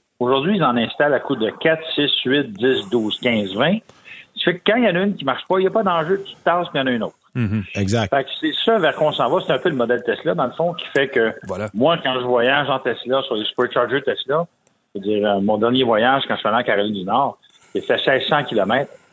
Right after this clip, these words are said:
Speaker 1: Sur seize cents kilomètres, je suis arrêté à une borne qui fonctionnait pas.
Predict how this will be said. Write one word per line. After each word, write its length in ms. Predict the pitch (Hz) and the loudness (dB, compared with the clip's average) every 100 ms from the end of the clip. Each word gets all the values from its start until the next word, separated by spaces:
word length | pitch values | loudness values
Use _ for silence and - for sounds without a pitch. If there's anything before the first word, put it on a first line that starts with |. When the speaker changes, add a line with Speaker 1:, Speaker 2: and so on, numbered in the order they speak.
| _ - | _ -6
Speaker 1:
Sur 220 | - 110 - | -2 0 2
seize 180 | 139 - | 0 2
cents 140 | 151 | 0
kilomètres, 380 | 131 110 123 139 | 0 0 2 0
je 40 | |
suis 80 | 127 | 2
arrêté 280 | 113 113 135 | 2 2 2
à 80 | 127 | 2
une 240 | 147 139 | 2 0
borne 280 | 123 135 143 | 2 2 0
qui 40 | - | -2
fonctionnait 380 | 120 113 110 | -4 -2 -2
pas. 120 | 98 | 0